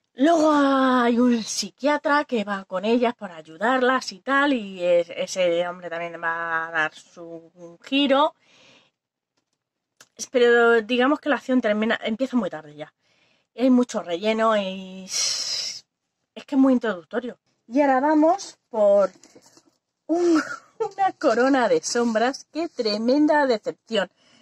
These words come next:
La verdad es que he tenido unas cuantas decepciones, eh, importantes. Y esta es una de ellas. Parece ser que esta es el primero de algo, pero debe ser una serie,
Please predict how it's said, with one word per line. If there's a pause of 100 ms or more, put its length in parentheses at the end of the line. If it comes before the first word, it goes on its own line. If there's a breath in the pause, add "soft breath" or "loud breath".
(160 soft breath)
La
verdad
es
que
he
tenido
unas
cuantas
decepciones, (440)
eh,
importantes. (440)
Y
esta
es
una
de
ellas. (140)
Parece
ser
que
esta
es
el
primero
de (100)
algo, (220)
pero
debe
ser
una
serie,